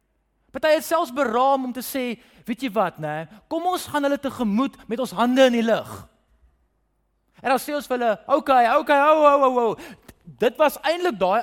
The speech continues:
ou en sy God se idee gewees. Ons het maar net saam gegaan. <laughs> Come on. Kan ons maar weer teruggaan? Ons sal twee keer harder vir julle werk.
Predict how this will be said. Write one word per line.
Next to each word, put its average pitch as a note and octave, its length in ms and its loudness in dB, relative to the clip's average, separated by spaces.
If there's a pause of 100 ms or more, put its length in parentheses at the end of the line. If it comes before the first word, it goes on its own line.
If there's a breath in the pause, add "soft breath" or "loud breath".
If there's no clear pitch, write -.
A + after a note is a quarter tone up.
(120)
ou A#3 120 -2
en G3 80 -8
sy G#3+ 180 -8
God - 280 -12
se F3 120 -10
idee B2+ 360 -10
gewees. G2 580 -18 (360 loud breath)
Ons C#4 200 -2
het D4+ 100 -10
maar B3 120 0
net C4+ 120 -4
saam A#3 280 -4
gegaan. C#3 480 -8 (180)
<laughs> - 260 -20
Come D#3+ 180 -6
on. A#2 280 -10 (1080)
Kan A3+ 120 -4
ons B3 100 -4
maar B3 120 2
weer B3+ 180 -6
teruggaan? C#4 340 -2
Ons A#3 80 -4
sal C#4+ 160 -6
twee E4+ 200 0
keer D#4 160 2
harder A3+ 340 2
vir G3 160 -10
julle D#3 200 -2
werk. A2+ 480 -10